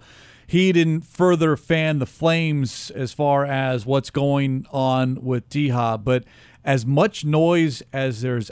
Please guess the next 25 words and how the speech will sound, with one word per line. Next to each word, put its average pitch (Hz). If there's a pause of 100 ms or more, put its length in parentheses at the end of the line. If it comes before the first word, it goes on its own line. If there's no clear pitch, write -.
out 165
there, 104 (520)
it 139
almost 185
seems 170
to 147
me, 160
and 135
this 151
is 147
just 151
to 196
me, 143 (400)
that 143
it's -
almost 175
inevitable 139 (400)
that 123
D-Hop 131 (240)
gets 139
dealt, 127
whether 135 (920)
before 175
the 190
draft, 180